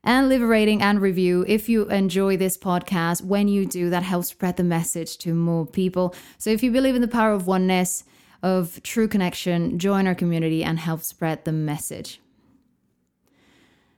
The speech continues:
Did you know that I help people one-to-one? If you feel unfulfilled in your life, no matter how many boxes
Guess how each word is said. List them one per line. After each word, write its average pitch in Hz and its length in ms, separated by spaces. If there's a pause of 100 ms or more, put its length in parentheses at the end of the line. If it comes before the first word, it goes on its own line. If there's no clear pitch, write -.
(440)
Did 214 140
you 233 60
know 262 140
that 262 120
I 247 60
help 233 280
people 214 400
one-to-one? 208 720 (340)
If 208 120
you 220 80
feel 294 180
unfulfilled 208 680
in 185 120
your 180 100
life, 165 420
no 175 200
matter 175 400
how 170 260
many 175 180
boxes 170 680